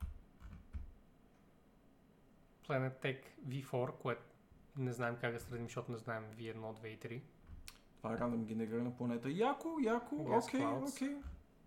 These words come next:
Speaker 1: Jump Point Gate. <clears throat> Как се активира? Много fucking badass. И има типичната контакт, а, черводупка. Ако някой е гледал контакт,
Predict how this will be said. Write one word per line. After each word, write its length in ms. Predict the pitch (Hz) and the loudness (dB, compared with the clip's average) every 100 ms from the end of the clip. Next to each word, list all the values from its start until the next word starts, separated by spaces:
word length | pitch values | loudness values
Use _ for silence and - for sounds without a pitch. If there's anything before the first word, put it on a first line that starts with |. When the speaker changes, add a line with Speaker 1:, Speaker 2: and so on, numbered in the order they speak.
| - - - - - - - - - - - - - - - - | -10 -10 -12 -18 -20 -20 -18 -18 -18 -18 -20 -20 -20 -20 -16 -8
Speaker 1:
Jump 320 | 139 139 139 135 - - - - | 0 2 2 0 -8 -16 -18 -4
Point 300 | - 131 131 | 2 4 4
Gate. 340 | 127 131 156 - - - - - - - - - - | 2 2 2 -4 -6 -10 -12 -12 -14 -12 -12 -12 -4
<clears throat> 100 | 127 98 - - - - - - - | -2 -2 -10 -18 -20 -20 -20 -20 -2
Как 140 | 147 | -2
се 100 | - | 0
активира? 460 | 131 - 139 139 151 - - - | -6 -2 2 2 0 -4 -12 -6
Много 180 | 135 127 | -4 0
fucking 340 | 131 127 120 | -2 0 -2
badass. 580 | 123 120 127 147 - 208 | 0 2 0 -2 -8 -6
И 260 | 139 135 | -4 -2
има 580 | 135 139 135 135 135 139 135 | 0 0 2 2 2 0 -4
типичната 760 | 143 127 147 135 143 165 135 139 - - | -10 -10 -10 -4 -2 0 -2 -4 -10 -6
контакт, 640 | 147 147 147 147 - - - - - - - - - - - - - - | -4 -2 -2 -4 -10 -20 -20 -20 -20 -20 -20 -20 -20 -20 -20 -20 -20 -10
а, 800 | 147 139 139 139 139 139 139 135 131 - - - - - - - - - - - | -6 -2 -2 -2 -2 -2 -2 -4 -6 -14 -20 -20 -20 -20 -20 -20 -20 -20 -20 -4
черводупка. 720 | - 156 160 165 120 - 110 - - - - - - - - - - | 2 2 2 2 0 -2 -10 -12 -18 -20 -20 -20 -20 -20 -20 -18 -4
Ако 240 | 147 143 | -2 2
някой 220 | 123 123 | 2 2
е 20 | |
гледал 180 | 120 110 | -2 -2
контакт, 520 | - 113 120 - - | -4 -2 -2 -2 -8